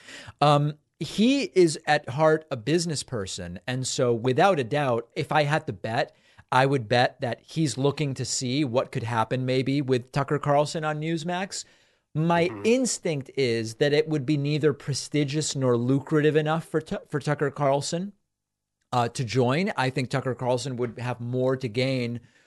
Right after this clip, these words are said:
Speaker 1: from launching his own thing from scratch. But, uh, it's not impossible. It's not, I don't know where Tucker's going to end up.
Speaker 2: Yeah, I don't either. I'm worried about that. I was just wondering about your take on that.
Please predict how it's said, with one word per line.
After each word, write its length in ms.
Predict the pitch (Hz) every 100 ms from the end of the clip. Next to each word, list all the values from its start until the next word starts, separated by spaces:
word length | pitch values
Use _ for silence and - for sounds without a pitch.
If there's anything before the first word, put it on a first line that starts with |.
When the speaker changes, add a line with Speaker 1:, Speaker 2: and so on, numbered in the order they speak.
| _
Speaker 1:
from 320 | - 156 127
launching 440 | 120 127 135 143 123
his 200 | 127 110 -
own 320 | 135 139 131
thing 360 | - 120 123
from 220 | 120 113 98
scratch. 840 | - - 127 117 90 - - - _ _ _ -
But, 600 | 113 107 143 127 127 - -
uh, 400 | 131 123 120 120 -
it's 220 | 160 151
not 180 | 156 180
impossible. 760 | 214 175 180 233 - 269 185 117
It's 140 | 127
not, 120 | 190 160
I 80 | 208
don't 160 | 240
know 100 | 226
where 260 | 170 180 190
Tucker's 400 | - 156 117 107
going 220 | 110 98
to 120 | 92
end 180 | 87 80
up. 260 | 73 - _ _ _ _ _ _ _ _ _ _ _ _ _ _ -
Speaker 2:
Yeah, 320 | 151 147 143
I 100 | 147
don't 220 | 151 139
either. 200 | 123 117
I'm 200 | 117 117 120
worried 220 | 120 120
about 340 | 123 120 117
that. 160 | 117 117
I 140 | 170
was 220 | 165 170 165
just 240 | 160 -
wondering 360 | 135 131 131 127
about 300 | 123 123 135
your 140 | 123
take 300 | - 117 -
on 160 | 120 117
that. 200 | 107